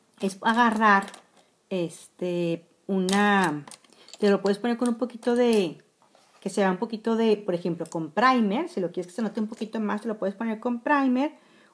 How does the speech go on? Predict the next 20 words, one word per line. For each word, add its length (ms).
o 120
lo 180
puedes 280
poner, 480
por 100
ejemplo, 180
vamos 120
a 20
poner 100
un 60
poquito 280
más 360
con 500
este 380
iluminador, 800
porque 200
muchas 200
veces 140
te 100
usa, 180